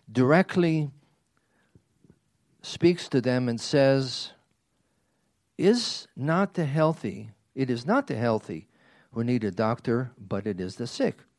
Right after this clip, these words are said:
Think about it, common sense. Uh, if these guys are big, bad, ugly sinners, then don't you think that they're the ones who need the help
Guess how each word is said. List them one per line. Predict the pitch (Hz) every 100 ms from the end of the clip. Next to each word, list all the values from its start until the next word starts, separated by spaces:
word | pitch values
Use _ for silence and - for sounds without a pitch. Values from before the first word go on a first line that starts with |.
| _ _ _ _ _ _ -
Think | 330 -
about | 131 98 -
it, | -
common | 277 285 233
sense. | - 160 107 - - _ _ _ _ _ _ _ _
Uh, | 117 120 110 104 -
if | 110
these | 143 214
guys | - 160 156 131
are | 117
big, | 104 143 151 139
bad, | 143 139 131
ugly | - 143 139 139
sinners, | 123 - 131 147 139 143 - _ _ _ _ _ _ _ _ _ _ _ _ _ _ _ _ _ _ _ _ _ _ _ 110
then | 139 135
don't | 170 262 -
you |
think | 165 - 208 214
that | - 131
they're | 170 220
the | 190
ones | 160 165 160
who | 135
need | 131 156
the | 139
help | 135 139 139